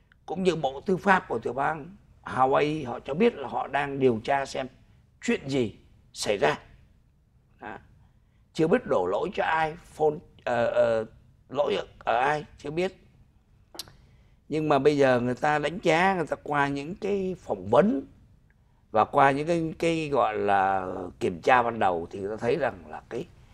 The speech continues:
hệ thống báo động của Hawaii nó tuyệt vời lắm, nhưng mà nó đã không được sử dụng một cách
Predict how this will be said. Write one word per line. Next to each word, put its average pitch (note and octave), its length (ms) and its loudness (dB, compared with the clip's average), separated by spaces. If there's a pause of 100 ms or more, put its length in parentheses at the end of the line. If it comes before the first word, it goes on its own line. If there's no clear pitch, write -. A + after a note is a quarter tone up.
(340)
hệ - 300 6
thống F#3+ 300 4 (960)
báo D#3+ 180 6
động E3+ 200 4 (1000)
của E2+ 340 6
Hawaii G#2+ 500 0 (1120)
nó F#3 140 0
tuyệt E3+ 220 10
vời C#3 240 10
lắm, F3+ 240 6 (440)
nhưng D#3 160 -2
mà D3 80 2
nó D3 140 -2
đã F3+ 160 2
không F#3 300 2
được - 180 6
sử - 200 -2
dụng A2+ 220 4 (1160)
một G2+ 220 -6
cách E3 140 -4